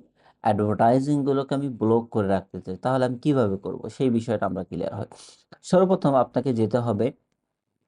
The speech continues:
আহ, আহ, যেতে হবে Google-এ লিখতে পারেন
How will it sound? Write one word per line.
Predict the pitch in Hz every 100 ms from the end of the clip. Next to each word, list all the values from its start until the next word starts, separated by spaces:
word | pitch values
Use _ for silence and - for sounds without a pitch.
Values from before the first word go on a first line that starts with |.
| _ -
আহ, | 110 104 101 95 95 _ - - - -
আহ, | 104 101 98
যেতে | 104 131
হবে | 131 131 131 143 147 165 _ _ _ _ _ _ _ _ _ _ - 101 - 98 _ _ - - _ _ _ _ _ _ _ _ _ _ _ _ _ _ _ _ _ _ _ _ _ 135
Google-এ | 117 113 123 135 143
লিখতে | 135 - 127
পারেন | 131 127